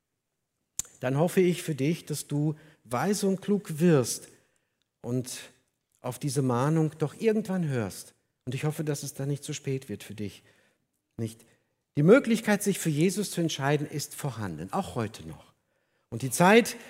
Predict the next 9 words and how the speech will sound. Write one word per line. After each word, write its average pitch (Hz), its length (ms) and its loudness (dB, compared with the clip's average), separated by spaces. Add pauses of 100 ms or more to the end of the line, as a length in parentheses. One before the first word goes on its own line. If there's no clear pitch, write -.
(120)
das 135 200 0
Öl 214 260 10
umsonst 185 460 6
zu 220 100 2
bekommen, 214 380 2
ist 208 140 2
heute 208 200 0
noch 190 160 -2
da. 123 420 -4